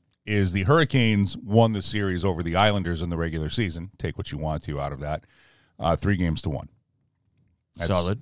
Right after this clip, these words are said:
Speaker 1: that's what they
Speaker 2: Confidence.
Speaker 1: did.
Speaker 2: Just check the confidence box.
Speaker 1: They lost the, they lost the opener.
Speaker 2: Home opener.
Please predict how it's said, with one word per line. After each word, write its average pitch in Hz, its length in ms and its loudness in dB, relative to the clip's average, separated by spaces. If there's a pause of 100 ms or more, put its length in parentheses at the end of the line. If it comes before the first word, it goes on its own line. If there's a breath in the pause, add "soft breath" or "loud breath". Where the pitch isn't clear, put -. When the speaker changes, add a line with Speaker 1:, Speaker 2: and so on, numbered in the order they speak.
Speaker 1:
that's 90 140 -2
what 87 80 2
they 107 180 2
Speaker 2:
Confidence. 131 160 -2
Speaker 1:
did. - 80 -8
Speaker 2:
Just - 240 -4 (160)
check 117 200 0
the - 60 -14
confidence 90 400 0
box. 101 300 -4
Speaker 1:
They 127 120 0
lost 131 340 6
the, 120 160 0
they 113 120 -8
lost 127 300 2
the 123 120 -8
opener. 143 520 2 (600)
Speaker 2:
Home 196 180 -2
opener. 165 320 2